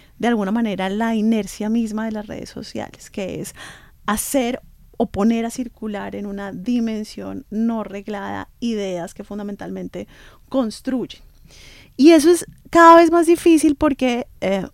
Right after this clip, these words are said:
la generación de ustedes, por ejemplo, creció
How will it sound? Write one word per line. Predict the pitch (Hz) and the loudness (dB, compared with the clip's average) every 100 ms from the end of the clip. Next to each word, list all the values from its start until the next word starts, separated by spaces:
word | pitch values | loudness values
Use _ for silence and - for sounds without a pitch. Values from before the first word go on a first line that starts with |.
| - | 0
la | 220 | 2
generación | 247 220 202 180 | 2 0 -4 -8
de | 185 | -12
ustedes, | 208 247 240 | -8 -8 -6
por | 247 | -6
ejemplo, | 254 196 - 196 190 | -6 -8 -6 -8 -6
creció | 247 233 - 226 196 185 180 | -8 -8 -8 -6 -4 -2 -4